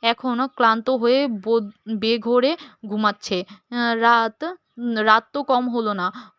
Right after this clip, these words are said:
পূর্ণা মা বোনের, আ, মা বোনের বৈঠক দেখে বলল, "আম্মা, মুন্নার নতুন নাম রাখা উচিত।" "কেন, কেন?" "এখন থেকে মুন্না আমাদের ভাই, আ, আমাদের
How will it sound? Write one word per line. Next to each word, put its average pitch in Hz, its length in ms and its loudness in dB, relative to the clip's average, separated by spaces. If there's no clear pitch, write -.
পূর্ণা 254 400 0
মা 220 340 4
বোনের, 240 400 -4
আ, 233 500 -8
মা 220 220 2
বোনের 240 320 -4
বৈঠক 226 580 -2
দেখে 214 280 -2
বলল, 226 340 -2
"আম্মা, 240 320 0
মুন্নার 220 400 -4
নতুন 226 400 -6
নাম 220 280 2
রাখা 226 220 -2
উচিত।" 196 340 -4
"কেন, 254 380 -6
কেন?" 240 240 -4
"এখন 285 320 -2
থেকে 285 220 -4
মুন্না 247 380 0
আমাদের 233 300 0
ভাই, 196 260 -4
আ, 240 40 -10
আমাদের 240 580 0